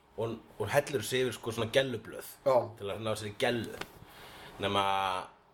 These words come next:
Speaker 1: ég man ekki, hann, hann held þessu, hann va-, fór alltaf úrskeiðis. Einu sinni var gellan of stór, var einhver risi, einu sinni var hún hálf,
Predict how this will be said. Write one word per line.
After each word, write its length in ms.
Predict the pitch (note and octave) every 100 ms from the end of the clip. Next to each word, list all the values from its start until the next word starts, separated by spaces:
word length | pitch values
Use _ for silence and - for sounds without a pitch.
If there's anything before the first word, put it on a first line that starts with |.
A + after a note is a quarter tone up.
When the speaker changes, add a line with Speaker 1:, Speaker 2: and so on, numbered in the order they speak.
| - - G2
Speaker 1:
ég 140 | G2
man 260 | G#2 A2 A#2
ekki, 160 | -
hann, 200 | G#2 G#2+ -
hann 160 | A2 G#2+
held 260 | A2+ A2 -
þessu, 400 | G#2+ A2+ G#2 G2+ - - - - - - - -
hann 140 | - G2+ B2
va-, 140 | A#2+ -
fór 160 | - C#3
alltaf 160 | B2+ A#2+
úrskeiðis. 400 | A2+ - G2 -
Einu 200 | G#2+ A2
sinni 140 | A2+
var 80 | G#2
gellan 300 | G2+ G#2+ G#2
of 280 | G2+ A2 A2
stór, 560 | - - G#2+ A2 A#2 A2+
var 160 | A2+ G#2+
einhver 160 | G#2
risi, 460 | F2+ G#2+ A2+ - A2+
einu 240 | A#2 A2 A2
sinni 200 | A#2 G#2+
var 120 | G2+
hún 80 | G2+
hálf, 680 | - G#2+ A#2+ C#3+ D3 -